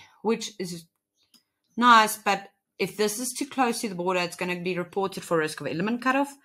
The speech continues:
So just, you know, always try and make it a bit higher. Then we're just gonna ungroup all of this.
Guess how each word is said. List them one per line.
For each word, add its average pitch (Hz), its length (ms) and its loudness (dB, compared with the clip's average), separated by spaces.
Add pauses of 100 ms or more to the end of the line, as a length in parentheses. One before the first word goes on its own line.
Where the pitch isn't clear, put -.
(340)
So - 180 -6
just, 208 260 -4 (360)
you 240 100 -4
know, 233 140 -2
always 214 280 -4
try 214 200 -2
and 196 80 -2
make 175 180 -2
it 170 80 -4
a 151 160 -14
bit 165 80 -2
higher. 151 400 0 (160)
Then 175 500 -2 (1040)
we're 180 80 -12
just 196 180 -10
gonna 202 220 -4
ungroup 160 420 -6
all 156 140 -4
of 147 80 -6
this. 160 240 -6